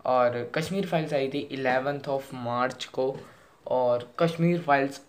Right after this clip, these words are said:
ultimate movie है भाई, बहुत बढ़िया movie है, knowledgeable movie है, तो काफ़ी सही movie थी वो भी। उसके बाद आते हैं ग्यारह मार्च,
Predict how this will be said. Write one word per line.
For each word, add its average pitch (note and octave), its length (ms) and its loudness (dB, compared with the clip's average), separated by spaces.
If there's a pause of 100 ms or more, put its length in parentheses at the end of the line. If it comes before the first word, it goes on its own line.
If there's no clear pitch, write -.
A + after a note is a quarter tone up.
ultimate C#3 460 -2
movie B2+ 220 -6
है B2+ 80 2
भाई, C3 200 2
बहुत C3 340 -8
बढ़िया B2+ 240 -2
movie B2 240 -6
है, C3+ 100 -2
knowledgeable B2+ 600 -2
movie A#2+ 320 -6
है, C#3+ 180 -2 (800)
तो B2 380 -4 (600)
काफ़ी B2+ 220 -2
सही D#3 180 -2
movie D3+ 420 -2
थी D#3 80 -6
वो D#3 180 0
भी। F3 200 -4 (360)
उसके F3+ 260 -4
बाद F#3+ 220 6
आते E3+ 260 2
हैं F#3 180 -2 (220)
ग्यारह D#3 500 2
मार्च, D3+ 680 -2